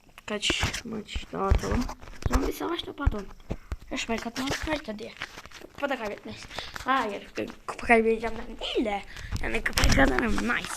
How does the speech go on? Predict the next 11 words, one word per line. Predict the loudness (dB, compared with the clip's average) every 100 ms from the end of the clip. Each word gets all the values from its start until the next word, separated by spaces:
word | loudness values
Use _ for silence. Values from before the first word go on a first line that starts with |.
| -8
kupalar, | -4 10 10 10 0
kupalar | -6 -4 -2
ama. | -2 -2 -4 -8 -16 -14 -10 -6 -6 -8 -20 -18
Şey, | -10 -2 -2 -2 -6 -20 -20 -20 -20 -20 -20 -6
em, | -2 -2
onun | -2 -2
adı | 0 2
neydi? | 2 2 -2 -8 -4
Denemek | 0 4 6 4
için | 2 4 4
ya. | 2